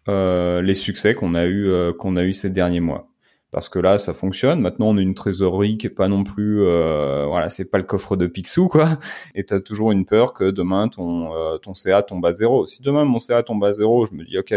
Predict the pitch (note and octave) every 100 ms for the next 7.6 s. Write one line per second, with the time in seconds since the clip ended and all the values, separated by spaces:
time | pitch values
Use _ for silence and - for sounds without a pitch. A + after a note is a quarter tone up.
0 | F#2 F2 - - G2+ F#2+ D#2 D2 C2+ -
1 | F#2 - - F2 F#2+ A#2 G2 F2 - F#2+
2 | - D3+ - - F#2+ - - - F#2+ F2+
3 | F2 D#2+ - E2+ - E2 F2 D#2+ - F2
4 | D#2+ D#2+ G2 G2+ - - E2+ E2 - F#2+
5 | G#2+ E2 D#2+ E2+ E2+ G#2 G#2 - - D#2
6 | D2+ C2 - - E2+ F2 F#2 F2 E2 D#2+
7 | D#2 E2+ D#2 F2 F#2 E2